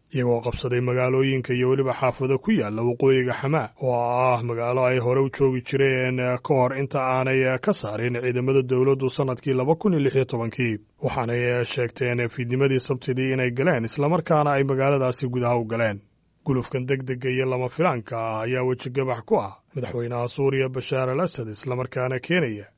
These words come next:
su'aalo ku saabsan diyaar ahaanshiyaha ciidamadiisa qalabka sida. Duulaankan mucaaridka oo ka soo bilaabmay halka ay ku xooggan yihiin ee waqooyi galbeedda dalkaasi ayaa u muuqda mid la sii qorsheeyey. Sidoo kalena waxa uu imanayaa xilli xulafada Asad ay ka warwarsan yihiin khilaafka gudahooda.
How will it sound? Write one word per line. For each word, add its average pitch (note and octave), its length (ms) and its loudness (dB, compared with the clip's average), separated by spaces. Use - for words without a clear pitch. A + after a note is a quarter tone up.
su'aalo A#2+ 400 -2
ku - 120 -6
saabsan C3 580 -4
diyaar B2 260 0
ahaanshiyaha C3 560 -2
ciidamadiisa C#3 640 -2
qalabka A#2+ 320 -6
sida. B2 320 0
Duulaankan A#2+ 480 -4
mucaaridka B2+ 560 -2
oo B2 160 2
ka C#3 100 -2
soo C3+ 220 0
bilaabmay C3 640 0
halka C3+ 260 -2
ay B2+ 140 4
ku D3 160 0
xooggan C3+ 400 2
yihiin C3+ 320 4
ee A2 80 -6
waqooyi C3 480 2
galbeedda C3+ 480 -2
dalkaasi C#3 540 -2
ayaa B2 200 0
u A#2 80 0
muuqda B2+ 340 0
mid C3+ 140 2
la B2+ 100 -4
sii F3+ 220 0
qorsheeyey. A#2+ 600 -2
Sidoo A#2+ 320 -2
kalena B2+ 260 -2
waxa C3 300 0
uu B2+ 80 2
imanayaa C3 500 0
xilli C3 220 2
xulafada C3 480 0
Asad C3+ 320 -2
ay A#2+ 420 -2
ka - 140 -4
warwarsan C3 480 0
yihiin B2 400 0
khilaafka D#3 420 0
gudahooda. A#2 580 -2